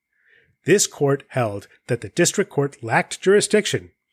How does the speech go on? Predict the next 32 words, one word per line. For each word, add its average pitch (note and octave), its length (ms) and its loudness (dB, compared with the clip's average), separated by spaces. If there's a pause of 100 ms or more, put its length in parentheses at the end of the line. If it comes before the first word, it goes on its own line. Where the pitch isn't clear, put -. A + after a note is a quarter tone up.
(260)
even C#3+ 360 2
though C#3+ 220 2
Elgin C3 540 0
mainly D#3+ 420 4
claimed B2 500 -2 (180)
that B2+ 160 -6
the A#2 80 -6
draft's C3+ 540 0
exclusion D#3+ 560 0
of D3 160 2
women B2+ 400 2 (280)
violated C3+ 580 2
the B2 200 -8
Equal C3 300 -4
Protection B2 520 -2
Clause. F2 460 -8 (1040)
Although D#3+ 480 4
the D#3 240 -2
M D#3+ 220 4
S F3 200 4
P F#3 240 0
B D3 380 0 (240)
might C#3+ 260 0
not D3+ 240 2
be E3 200 -2
able C#3 240 2
to D3 120 -2
hold E3+ 320 2
the D3+ 80 -4
draft C#3 460 2
law D#3 260 4
unconstitutional, C#3+ 1080 0